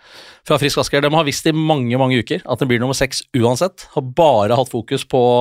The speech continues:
fredagens, eh, første kvartfinale, eh, som de er inne på. Du er helt avhengig av Dahlberg. Han hadde f-, drøye femognitti, eller om det var seksognitti, den siste kampen mot Porta.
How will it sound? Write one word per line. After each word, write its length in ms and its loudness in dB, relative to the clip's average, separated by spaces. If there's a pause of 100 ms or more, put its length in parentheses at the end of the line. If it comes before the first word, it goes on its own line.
(300)
fredagens, 600 -2
eh, 100 2
første 300 -4
kvartfinale, 480 -2 (680)
eh, 580 2 (220)
som 260 -2 (320)
de 60 0
er 140 0
inne 120 -6
på. 180 2
Du 100 0
er 80 0
helt 200 0
avhengig 260 0
av 60 -2
Dahlberg. 340 0 (680)
Han 160 2
hadde 160 4
f-, 120 -8 (120)
drøye 320 2
femognitti, 640 -2
eller 80 4
om 80 0
det 60 0
var 100 2
seksognitti, 560 -4
den 160 0
siste 320 -4
kampen 300 -2
mot 100 -4
Porta. 240 0